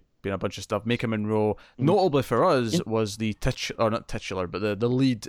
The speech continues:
Speaker 1: in It Follows. <laughs> She was not the titular
Speaker 2: Mm-hmm.
Speaker 1: It. <laughs>
Speaker 2: Yeah, <laughs> which, uh, I didn't even realize at first 'cause I, I don't know, like, she's so, um, I, I don't know, it, it, it's strange because I've seen that movie <laughs> so many times. Like, I, I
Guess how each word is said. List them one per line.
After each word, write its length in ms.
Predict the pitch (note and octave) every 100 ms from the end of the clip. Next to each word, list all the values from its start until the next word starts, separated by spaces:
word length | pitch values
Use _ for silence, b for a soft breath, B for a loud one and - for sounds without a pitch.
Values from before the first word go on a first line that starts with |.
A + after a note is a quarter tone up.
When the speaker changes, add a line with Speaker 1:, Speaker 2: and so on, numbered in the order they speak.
| -
Speaker 1:
in 520 | G#2+ G#2 G#2 G2+ G2
It 140 | A2+ G#2+
Follows. 600 | - A2 F#2+ F#2+ G2 -
<laughs> 60 | -
She 140 | -
was 100 | B2+
not 120 | C3+ C3+
the 60 |
titular 460 | - C#3 - C#3 G#2+
Speaker 2:
Mm-hmm. 80 | B2
Speaker 1:
It. 840 | A#2 - - - D#3 - - D#3 B B
<laughs> 100 | D#3+
Speaker 2:
Yeah, 180 | A#2 G2 - D3+
<laughs> 180 | D#3 D3+
which, 200 | C#3+ D3
uh, 120 | C3
I 100 | A#2+
didn't 140 | G3+ F#3+
even 160 | B2+ G2+
realize 460 | A2+ B2+ G#2 G#2
at 260 | - G#2+ -
first 320 | A2 A#2 -
'cause 120 | A2
I, 200 | - C3 C3
I 60 | B2
don't 140 | D3+
know, 160 | D3 A#2
like, 180 | G#2
she's 800 | - - C3 C3+ C3 - - - - -
so, 640 | - - B2+ C3 C#3+ C3+
um, 460 | A#2 G#2 G#2 G#2 G#2 _ _ _ _ _ _ _ - B B B B B -
I, 220 | B2 C3
I 20 |
don't 80 | C#3+
know, 140 | C3
it, 140 | A#2+ B2+
it, 140 | C#3+ B2
it's 180 | C3 -
strange 360 | - C3+ A#2+
because 280 | A2+ - A2
I've 460 | F#2+ A2 A2+ G#2+ A2 _ _ -
seen 320 | - C#3 C3+
that 160 | A2+
movie 260 | G2+ A#2 A2+
<laughs> 0 |
so 880 | - - - B2+ C3 C3 B2+ A#2+ A2+
many 320 | A2+ A2+ G#2
times. 600 | G2 G2 G#2+ B2 B2+ -
Like, 340 | - - G#2 G2
I, 120 | A2
I 240 | G2+ A2